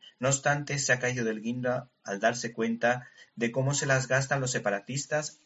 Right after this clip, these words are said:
en Cataluña. El caso es que esa película nos parece más que interesante, sobre todo a los que amamos la literatura.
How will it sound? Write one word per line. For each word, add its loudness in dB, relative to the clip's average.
en 0
Cataluña. -4
El -2
caso 4
es 2
que 0
esa 4
película 2
nos 0
parece 2
más 0
que -6
interesante, -4
sobre -2
todo 0
a 2
los 0
que -2
amamos 0
la 2
literatura. -8